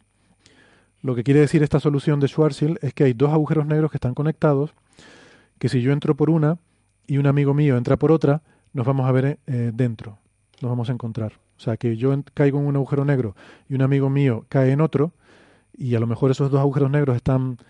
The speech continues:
en dos galaxias remotas, pero a lo mejor dentro, eh,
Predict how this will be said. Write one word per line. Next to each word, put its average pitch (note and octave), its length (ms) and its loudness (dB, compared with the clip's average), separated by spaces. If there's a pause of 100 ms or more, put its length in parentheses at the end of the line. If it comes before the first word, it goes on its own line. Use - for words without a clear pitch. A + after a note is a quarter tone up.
(140)
en C3 220 -6
dos C3 120 2
galaxias C#3 540 2
remotas, D3 600 0 (680)
pero B2+ 140 0
a B2 60 2
lo B2+ 40 0
mejor C#3+ 300 2
dentro, D#3 480 0 (400)
eh, A2+ 400 -6